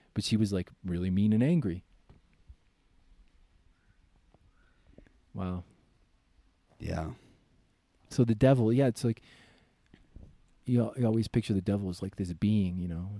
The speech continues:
Speaker 1: red with a tail and horns. But really, if we take it to the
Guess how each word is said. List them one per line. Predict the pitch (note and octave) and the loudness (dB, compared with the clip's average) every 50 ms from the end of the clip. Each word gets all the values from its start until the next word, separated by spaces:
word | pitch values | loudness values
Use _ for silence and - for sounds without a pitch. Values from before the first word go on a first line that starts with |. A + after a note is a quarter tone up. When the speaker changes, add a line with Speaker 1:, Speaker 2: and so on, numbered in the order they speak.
| - | -12
Speaker 1:
red | - E2 F2+ F2+ F#2 F#2 F2+ G2 F#2+ - - - A2+ | -8 -6 -4 -4 -4 -6 -8 -10 -12 -18 -18 -20 -20
with | - - | -18 -18
a | - | -16
tail | - - F#2 E2+ F2 E2+ E2 E2 E2+ | -12 -10 -8 -8 -6 -6 -8 -10 -10
and | E2 E2 | -10 -10
horns. | E2+ F2+ F2+ F2 F2 F2 F2 F2+ - - - - _ _ _ _ _ _ _ _ _ _ _ _ _ _ _ _ _ _ _ _ _ _ | -8 -6 -6 -6 -6 -6 -8 -10 -14 -18 -20 -20 _ _ _ _ _ _ _ _ _ _ _ _ _ _ _ _ _ _ _ _ _ _
But | - G#2+ F#2+ | -2 -2 0
really, | F#2 G2+ A#2 B2+ A#2+ G#2+ | 2 4 4 6 6 4
if | G2+ - - | 2 2 -2
we | G2+ | -4
take | - - A2+ A2 - | -4 -2 -4 -2 -2
it | G#2 - | -4 -6
to | - - G2+ | -4 -4 -4
the | F2+ F2+ F2+ F2+ F2 F2+ F#2 | -2 -2 -6 -6 -6 -8 -10